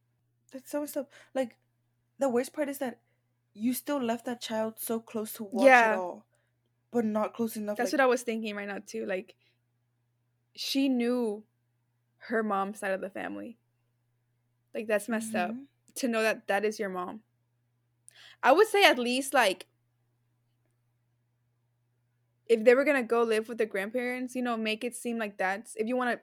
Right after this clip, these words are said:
Speaker 2: eh, eh, like, playing devil, devil's advocate here.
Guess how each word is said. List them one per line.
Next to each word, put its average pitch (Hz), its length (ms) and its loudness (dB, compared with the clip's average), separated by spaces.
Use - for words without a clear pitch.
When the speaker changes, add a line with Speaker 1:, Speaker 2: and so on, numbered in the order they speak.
Speaker 2:
eh, - 60 -8
eh, 523 60 0
like, - 180 -2
playing 269 200 2
devil, 226 240 2
devil's 214 240 -4
advocate 196 340 -6
here. 208 200 -10